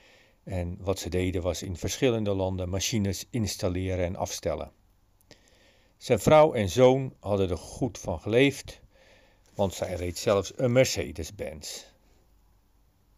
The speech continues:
De aardbeving had hij natuurlijk ook meegemaakt. Het hele huis piepte en kraakte. Gelukkig was zijn vrouw onderweg, want die zou anders een zenuwinstorting hebben gehad. En na afloop van de beving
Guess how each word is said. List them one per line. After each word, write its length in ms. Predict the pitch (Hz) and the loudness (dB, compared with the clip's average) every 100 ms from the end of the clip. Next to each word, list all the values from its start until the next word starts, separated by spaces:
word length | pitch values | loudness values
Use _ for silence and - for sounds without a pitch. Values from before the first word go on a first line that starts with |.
| _ _ _ _ _ - - - - _ - | _ _ _ _ _ -14 -14 -16 -20 _ -14
De 80 | |
aardbeving 840 | - 123 117 104 113 104 110 104 101 | 0 2 4 4 4 4 0 -2 -4
had 180 | 87 - | -6 -10
hij 100 | 78 | -14
natuurlijk 380 | - - 90 | -16 -14 -6
ook 180 | 113 135 | -2 0
meegemaakt. 640 | 135 135 117 131 123 120 - | 2 0 0 -2 -2 -2 -6
Het 160 | 98 | -10
hele 280 | - 113 104 | -8 -6 -4
huis 280 | 87 87 - | -2 -4 -6
piepte 440 | - 131 - - | -4 -4 -4 -6
en 160 | 87 87 | -6 -4
kraakte. 580 | - 156 151 - 165 156 _ _ _ _ _ _ _ _ _ _ _ _ _ _ | 0 2 0 2 0 0 _ _ _ _ _ _ _ _ _ _ _ _ _ _
Gelukkig 400 | - 117 113 95 | -6 -4 -2 0
was 160 | 90 | 0
zijn 140 | - 85 | 0 0
vrouw 260 | 113 110 | 6 6
onderweg, 460 | 90 85 87 127 - | 6 0 -2 -2 -2
want 220 | 95 90 | -4 -6
die 160 | 101 92 | -4 -6
zou 240 | - 87 | -4 -4
anders 260 | 90 90 87 | -4 -6 -6
een 140 | 95 | -6
zenuwinstorting 960 | - 110 120 113 117 98 - 110 101 101 | -2 0 0 -2 -4 -6 -4 -4 -2 -6
hebben 220 | 98 95 | -6 -6
gehad. 360 | - 92 - - _ _ - - _ | -6 -8 -8 -20 _ _ -20 -20 _
En 140 | 107 101 | -4 -2
na 120 | 98 | 0
afloop 460 | 120 - 107 104 | -2 -2 0 0
van 200 | - 104 | 0 -6
de 80 | 90 | -4
beving 600 | 85 92 92 101 90 92 | 0 0 0 -2 -6 -6